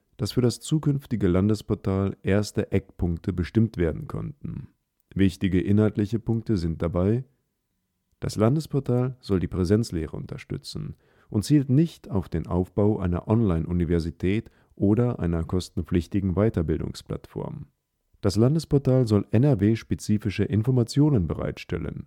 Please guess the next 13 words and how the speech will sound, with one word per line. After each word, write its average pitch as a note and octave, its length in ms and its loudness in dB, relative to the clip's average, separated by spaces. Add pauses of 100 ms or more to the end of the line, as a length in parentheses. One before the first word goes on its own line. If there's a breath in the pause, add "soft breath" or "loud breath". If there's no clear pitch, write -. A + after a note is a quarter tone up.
(160)
und E2+ 220 -6
nicht A2 260 2
etablierte G2+ 480 2
Plattformen G#2+ 720 0
wie D#2 240 -4 (160)
e-teaching G#2+ 760 -2
dot E2 260 -4
org F2 260 0 (200 soft breath)
oder A#2 300 2
das F#2+ 220 -2
Hochschulforum G#2 840 0
Digitalisierung G2 840 0
nachbilden. - 760 -8